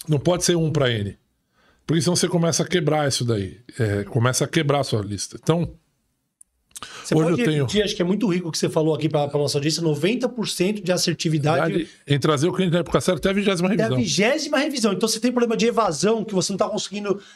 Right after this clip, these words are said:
Speaker 2: né, fidelizar, reter os clientes.
Speaker 1: Sim. E hoje é muito claro isso que você falou. Infelizmente, a gente vive num problema de vendas, que a gente não tem volume de, a gente tem vendas, mas não temos os volumes que a gente tinha de dois mil e dezenove. Então, se eu... falando aqui abertamente,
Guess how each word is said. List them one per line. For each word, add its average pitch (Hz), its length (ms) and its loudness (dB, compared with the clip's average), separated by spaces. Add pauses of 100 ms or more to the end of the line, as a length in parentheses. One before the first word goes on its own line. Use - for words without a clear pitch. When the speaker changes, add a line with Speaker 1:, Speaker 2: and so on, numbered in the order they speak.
Speaker 2:
né, 190 380 -2
fidelizar, 196 600 2
reter 190 220 0
os 202 140 -2
clientes. 190 480 0
Speaker 1:
Sim. - 80 -10 (180)
E 175 140 2
hoje 202 240 2
é - 20 0
muito 208 240 0
claro 180 280 0
isso - 140 -2
que - 60 -10
você 151 100 2
falou. 143 460 0 (500)
Infelizmente, 143 640 0
a 135 40 2
gente 120 160 0
vive 151 300 0
num 127 180 2
problema 117 420 0
de 104 100 -2
vendas, 113 600 -2 (420)
que 127 80 2
a - 20 4
gente 143 220 0
não 165 120 2
tem 170 180 0
volume 180 360 0
de, 175 120 -2
a 123 60 -2
gente 120 120 2
tem 190 160 2
vendas, 202 500 0
mas 123 200 0
não 123 100 0
temos 180 240 0
os 190 80 2
volumes 165 460 2
que - 80 -2
a 160 40 2
gente 139 120 -4
tinha 190 360 0 (360)
de 143 80 2
dois 143 180 2
mil 151 80 0
e - 20 0
dezenove. 131 580 0 (400)
Então, 139 240 2
se - 120 0
eu... 190 120 -2 (140)
falando 185 380 0
aqui 202 160 0
abertamente, 185 840 0